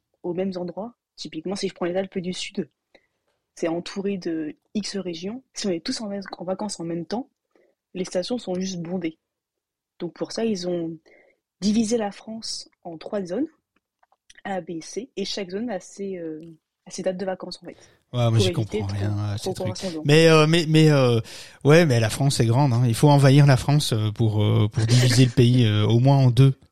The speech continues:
Speaker 2: <laughs> Vous êtes trop grand. Il y a trop de Français, euh, en Europe. <laughs> Non, je déconne, bien sûr.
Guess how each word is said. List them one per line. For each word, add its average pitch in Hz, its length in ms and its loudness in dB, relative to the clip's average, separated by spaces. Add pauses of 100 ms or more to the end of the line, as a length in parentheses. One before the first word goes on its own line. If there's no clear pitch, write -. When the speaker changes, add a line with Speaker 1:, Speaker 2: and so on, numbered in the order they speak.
Speaker 2:
<laughs> - 800 -2
Vous 180 180 4
êtes 220 100 0
trop 160 200 4
grand. 170 240 4 (180)
Il 190 40 6
y 190 40 8
a - 60 4
trop 269 160 4
de - 60 -10
Français, 156 340 2
euh, 123 320 6
en 117 80 4
Europe. 110 280 0 (160)
<laughs> - 140 -12
Non, 165 140 2 (640)
je 135 160 6
déconne, 131 280 4
bien 127 180 6
sûr. 135 180 0